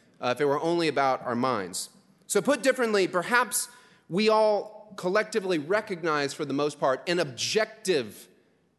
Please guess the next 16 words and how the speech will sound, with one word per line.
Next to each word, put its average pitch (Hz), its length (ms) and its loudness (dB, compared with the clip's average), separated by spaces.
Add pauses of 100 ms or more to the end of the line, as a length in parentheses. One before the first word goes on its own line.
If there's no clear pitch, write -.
(120)
dimension 170 760 -2 (240)
of 143 160 -2
the 143 80 0
lives 160 380 2
that 151 180 -2
we 143 120 -2
live. 123 520 -2 (500)
How 202 240 4
we 214 200 0
actually 190 420 0
live 180 180 2
our 170 100 2
lives 160 320 2
day 160 160 0
to 147 100 -2
day 147 340 0